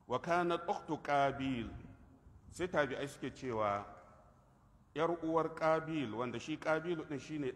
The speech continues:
dan Annabi Adam na farko, wanda wannan shi ita ce riwaya mafi inganci. Don hatta a sunayen ma akwai sabani da aka samu in kana duba littafan tafsiri.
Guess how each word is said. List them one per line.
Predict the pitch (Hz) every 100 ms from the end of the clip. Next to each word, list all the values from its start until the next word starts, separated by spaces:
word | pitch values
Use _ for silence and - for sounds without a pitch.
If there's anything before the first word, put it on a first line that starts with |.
| -
dan | 156 160 160
Annabi | 135 127 131 117 131
Adam | 131 123 120 104
na | 101
farko, | 107 107 131
wanda | 117
wannan | 123 117 110
shi | 135
ita | 131
ce | 131 120
riwaya | 104 117 107
mafi | 101 - 101
inganci. | 101 104 98 - - - - -
Don | 139
hatta | 135 - 139 139
a | 120
sunayen | - 143 139 127 123 135
ma | 120 131 196 - - - - -
akwai | - 127
sabani | 117 107 113 113
da | 107
aka | 110
samu | 113 113 107
in |
kana | 107 113 101
duba | 110 104
littafan | 90 95 113
tafsiri. | 110 - 104 92